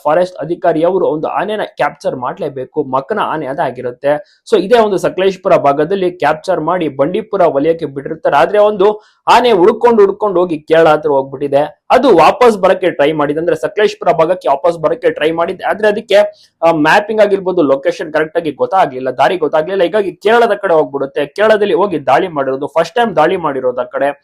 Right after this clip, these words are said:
So ಹೀಗಾಗಿ ಅವರು ಬಹಳಷ್ಟು ರೀತಿಯಲ್ಲಿ ಪ್ರತಿಭಟನೆ, ಜನರೆಲ್ಲರೂ ಕೂಡ ಆತಂಕದಲ್ಲಿದ್ದಾರೆ. ಸಾಕಷ್ಟು ರೀತಿಯಲ್ಲಿ ಉಗ್ರ ಹೋರಾಟ ಮಾಡಿದ್ದಾರೆ. ಅದು ಆನೆನ ಹಿಡಿಲೇಬೇಕು ಅಂತೆಲ್ಲ ಕ್ಯಾಪ್ಚರ್ ಆಪರೇಷನ್ ಈಗ ಸ್ಟಾರ್ಟ್ ಮಾಡಿದ್ದಾರೆ. ಫಾರೆಸ್ಟ್ ಡಿಪಾರ್ಟ್ಮೆಂಟ್‌ನವ್ರ ಜೊತೆಗೆ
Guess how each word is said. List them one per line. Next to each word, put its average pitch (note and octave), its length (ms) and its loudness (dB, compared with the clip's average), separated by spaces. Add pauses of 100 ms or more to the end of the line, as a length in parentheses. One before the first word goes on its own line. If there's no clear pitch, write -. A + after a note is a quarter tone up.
(320)
So C4 60 4
ಹೀಗಾಗಿ B3+ 300 4
ಅವರು A3+ 220 6
ಬಹಳಷ್ಟು F#3+ 420 4
ರೀತಿಯಲ್ಲಿ G3+ 340 0
ಪ್ರತಿಭಟನೆ, F#3 600 -2
ಜನರೆಲ್ಲರೂ E3 580 0
ಕೂಡ F3 180 -2
ಆತಂಕದಲ್ಲಿದ್ದಾರೆ. D#3+ 840 0
ಸಾಕಷ್ಟು G3+ 500 -4
ರೀತಿಯಲ್ಲಿ F3+ 300 -2
ಉಗ್ರ D#3 180 -4
ಹೋರಾಟ D#3 400 0
ಮಾಡಿದ್ದಾರೆ. A#2+ 440 -6
ಅದು C3+ 160 -2
ಆನೆನ F#3 360 -4
ಹಿಡಿಲೇಬೇಕು E3+ 680 -4
ಅಂತೆಲ್ಲ C3 320 -2
ಕ್ಯಾಪ್ಚರ್ F#3 680 0
ಆಪರೇಷನ್ F#3 420 -2
ಈಗ D#3 100 -4
ಸ್ಟಾರ್ಟ್ D#3 440 -4
ಮಾಡಿದ್ದಾರೆ. E3 420 0
ಫಾರೆಸ್ಟ್ D3+ 380 0
ಡಿಪಾರ್ಟ್ಮೆಂಟ್‌ನವ್ರ D#3 760 -2
ಜೊತೆಗೆ F3+ 560 -8